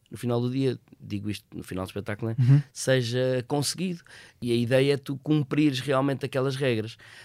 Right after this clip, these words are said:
Speaker 1: Agora, o, nós tivemos a sorte de abrir a porta, portanto fomos os pioneiros,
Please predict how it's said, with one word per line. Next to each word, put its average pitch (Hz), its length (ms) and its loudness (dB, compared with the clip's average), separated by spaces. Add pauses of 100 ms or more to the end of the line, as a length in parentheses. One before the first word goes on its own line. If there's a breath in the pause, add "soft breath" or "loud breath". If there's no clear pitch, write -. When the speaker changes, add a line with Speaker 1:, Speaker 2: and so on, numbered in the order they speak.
(140 loud breath)
Speaker 1:
Agora, 147 460 6
o, 147 200 -6
nós 170 260 4
tivemos 165 340 2
a 147 60 -4
sorte 151 520 0
de 123 60 -2
abrir 120 200 0
a 120 60 0
porta, 131 360 -2
portanto 110 340 -6
fomos 110 220 -4
os 110 100 -10
pioneiros, 127 540 -2